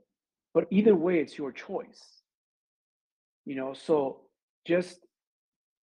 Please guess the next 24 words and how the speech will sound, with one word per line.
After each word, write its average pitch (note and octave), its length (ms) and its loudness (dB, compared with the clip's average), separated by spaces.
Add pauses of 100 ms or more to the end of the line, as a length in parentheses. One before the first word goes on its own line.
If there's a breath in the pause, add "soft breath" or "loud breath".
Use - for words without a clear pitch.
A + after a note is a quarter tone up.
(220)
ask F#3 360 -2
yourself, E3 560 -4 (540)
pray E3+ 200 -2
about D#3 320 -4
it. E3 340 -4 (760)
Whoever D#3+ 360 -4
you F#3+ 120 -6
believe F3+ 360 -4
in, E3+ 120 -8
whatever D#3+ 320 -4
you F#3 120 -6
believe E3 340 -4
in, E3+ 120 -6
however D#3 420 -4
you, F3+ 340 -6 (340)
you F3 180 -4 (180)
pray, D#3+ 420 0 (800)
ask G3 240 -6
it G3 100 -8
to F#3+ 120 -6
expose F#3 500 -2
itself - 460 -10
to - 80 -16
you. - 140 -14